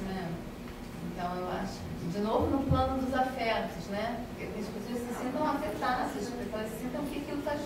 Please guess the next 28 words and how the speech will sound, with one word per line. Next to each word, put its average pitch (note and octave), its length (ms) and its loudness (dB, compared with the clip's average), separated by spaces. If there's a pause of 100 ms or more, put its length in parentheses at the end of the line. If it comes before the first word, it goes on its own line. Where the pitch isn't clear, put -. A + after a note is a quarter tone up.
(460)
parte - 440 2
da D4+ 140 4 (160)
carne, G#3+ 560 0
né? F#3+ 300 0
Assim, - 360 -4 (840)
eu E3+ 100 -2
acho F3+ 100 -4
que G3+ 80 -4
a G3+ 40 -2
gente G3+ 180 -2
não A3+ 80 -2
vai D4 180 4
dar A3 200 2
lá G#3+ 220 2
uma F#3+ 440 2
aula A3 280 2
só G#3+ 80 2
para G#3 200 2
expor A3+ 300 -2
o A3 100 2
conteúdo G#3+ 640 0
e D4 80 4
acabou-se, C#4 720 2
né? F#3+ 200 -2 (1600)
Não G#3 100 2
acredito C4+ 540 0
muito A3 300 0
nisso, F3+ 420 0